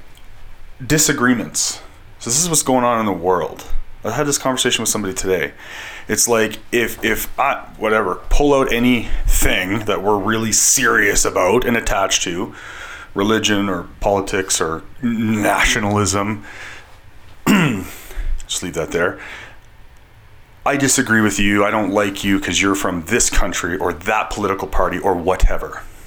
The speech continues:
However, can I for a sec-, matter of fact, I'm gonna, I used to be, there's an athlete in here somewhere. I used to play a lot of rugby, played a lot of football. I ha-, had,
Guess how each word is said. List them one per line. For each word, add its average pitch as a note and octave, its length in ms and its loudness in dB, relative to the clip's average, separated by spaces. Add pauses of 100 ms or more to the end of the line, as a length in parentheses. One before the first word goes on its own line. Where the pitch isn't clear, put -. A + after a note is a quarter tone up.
(1000)
However, B2 560 0 (840)
can F#3+ 260 4
I F3+ 120 6
for C#3+ 220 2
a G#2+ 80 2
sec-, - 400 2
matter D#3 200 4
of - 60 -2
fact, F3+ 360 2 (400)
I'm A#2 120 4
gonna, C3 220 2
I A#2 80 2
used D3+ 320 4
to G#2+ 40 -6
be, A2+ 120 -2
there's D3+ 200 2
an C#3 120 2
athlete C#3+ 400 0
in B2 100 4
here A2+ 160 0
somewhere. F2+ 440 -4 (300)
I - 60 0
used B2+ 160 2
to G#2 80 0
play A#2+ 140 4
a A2+ 80 2
lot A#2+ 160 4
of B2+ 80 2
rugby, D#3 360 2
played B2 200 0
a G2 40 4
lot G2+ 140 6
of G3 60 0
football. F3+ 580 2
I A#2 100 2
ha-, - 320 4
had, - 640 0